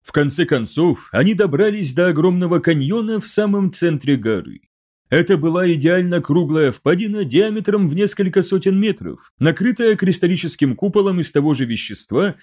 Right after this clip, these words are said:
что и титаны, охранявшие вход. Купол был бледно-кремового цвета с темно-красными прожилками, словно великолепный мрамор. Но, как и титаны, он был заражен черными жгутами гниения.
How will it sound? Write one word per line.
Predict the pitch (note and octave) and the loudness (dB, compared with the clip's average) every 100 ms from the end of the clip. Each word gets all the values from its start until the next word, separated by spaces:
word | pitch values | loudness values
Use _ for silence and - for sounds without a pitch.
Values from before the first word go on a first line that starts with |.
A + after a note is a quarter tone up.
| - | -14
что | - - G3+ | -8 0 2
и | G3+ | 2
титаны, | F3 F3+ F#3+ A#3 A3+ A3 | -2 0 0 0 0 -4
охранявшие | G3 F#3 E3+ C#3+ - D#3 E3 | -2 0 0 -2 -4 -2 -2
вход. | D3+ - - _ _ _ _ _ _ | -6 -10 -12 _ _ _ _ _ _
Купол | - F#3+ F#3+ F3 | 2 4 4 0
был | B2 F#3 F3+ | 2 2 2
бледно-кремового | C3+ F#3+ E3 F3+ D3 E3+ D#3+ D3 C3 A2 | 2 2 2 -4 -2 0 0 0 -2 -4
цвета | - G#2+ F3+ G#3+ | -4 -2 -2 0
с | F#3+ - | -2 0
темно-красными | G3+ G3 F#3+ E3+ F3+ - F3+ | 0 0 0 0 -2 0 -2
прожилками, | E3+ F#3+ E3+ A3 - F2+ C#2+ - - - | 0 0 0 -4 -6 -8 -10 -14 -20 -6
словно | - D3 A#3+ A3+ A#3 | -2 0 0 0 0
великолепный | A3 A3+ A3+ - G3+ F#3 F3+ D3 D#3+ | 0 0 0 2 2 2 -2 -4 -4
мрамор. | C#3 F#2+ D2 G1+ - _ _ - - | -2 -4 -8 -12 -20 _ _ -12 0
Но, | D3 | 2
как | D#3 C#3+ | 2 -2
и | C3 | -4
титаны, | A2+ G2+ G#2 F3+ F#3+ - - - | -4 -2 0 0 -2 -6 -6 0
он | G#3+ A3 | 2 2
был | G3+ G#3+ | 0 0
заражен | C3+ F3+ F#3 C3 A3+ A#3+ G#3 | 2 2 0 0 0 -2 -2
черными | - A3+ A#3 G#3+ G#3+ | -2 0 0 0 2
жгутами | G3 C#3+ G3 - F3 E3 | 0 0 -2 0 0 0
гниения. | D3+ E3+ F3 E3 F#2+ B1 G1+ - | -4 -2 -2 -4 -6 -10 -16 -20